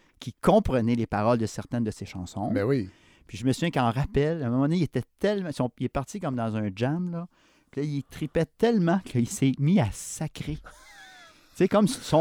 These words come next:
Speaker 2: En
Speaker 1: fond
Speaker 2: transe.
Speaker 1: québécois
Speaker 2: Ah ouais.
Speaker 1: est sorti de,
Speaker 2: Wow.
Speaker 1: tu sais,
Speaker 2: Ouais.
Speaker 1: c'était vraiment magique, là.
Speaker 2: Puis j'ai un autre, euh, tu m'avais déjà raconté aussi que c'est avec Daniel Lanois que le, le, le, le kit de son est, avait rendu l'âme puis avait continué a cappella.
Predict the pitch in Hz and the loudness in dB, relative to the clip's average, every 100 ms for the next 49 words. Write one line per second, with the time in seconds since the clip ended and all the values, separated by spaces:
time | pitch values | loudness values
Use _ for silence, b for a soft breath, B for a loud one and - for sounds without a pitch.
0 | 160 160 160 220 214 220 143 - 277 226 | 6 6 6 8 8 8 4 4 4 4
1 | 220 - 190 196 202 151 139 98 113 127 | 2 4 4 4 2 0 0 0 0 2
2 | 117 151 - - 220 - - - 175 156 | 4 4 2 0 0 0 -6 -4 -4 0
3 | 120 139 127 107 - 139 - 139 147 165 | 2 4 2 0 -8 -20 -6 -2 -2 2
4 | 147 143 135 131 143 175 165 98 104 - | 4 6 4 2 4 2 2 -2 -8 -14
5 | - B B B - 156 196 262 330 220 | -16 B B B 6 8 10 8 6 6
6 | 185 180 180 175 170 - 165 165 285 233 | 8 8 8 6 4 2 2 4 4 4
7 | 196 269 170 - 254 - 175 185 185 185 | 4 2 0 -6 0 4 6 6 4 2
8 | - - 139 175 147 151 165 185 233 277 | -2 -2 2 4 4 4 4 6 4 4
9 | 208 165 143 - - 165 156 147 165 147 | 6 6 6 0 4 6 6 6 4 2
10 | - 220 175 160 143 214 226 220 139 - | 4 2 4 4 4 4 4 4 2 2
11 | 151 147 147 147 156 139 151 190 208 143 | 0 4 4 6 6 6 6 4 4 4
12 | 131 - 143 - 147 175 214 _ _ _ | 4 4 2 4 4 4 2 _ _ _
13 | _ _ _ _ 147 139 143 143 | _ _ _ _ 0 2 4 4